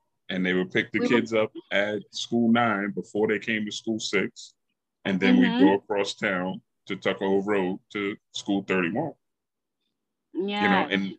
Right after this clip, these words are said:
Speaker 1: yeah, we watched a lot change, even in the school system,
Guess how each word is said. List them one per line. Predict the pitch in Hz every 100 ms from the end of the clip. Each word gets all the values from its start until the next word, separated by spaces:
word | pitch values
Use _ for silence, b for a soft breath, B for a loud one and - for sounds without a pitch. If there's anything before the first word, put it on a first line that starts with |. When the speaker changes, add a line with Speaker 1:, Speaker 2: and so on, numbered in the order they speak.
| - - _ _ -
Speaker 1:
yeah, | 185 226 -
we | - 143
watched | 156 156 156 - -
a | 98
lot | 101 139 - - - - _
change, | - 123 127 120 98 -
even | 135 147 131
in | 127
the | 117
school | - 185 240
system, | - 110 - 107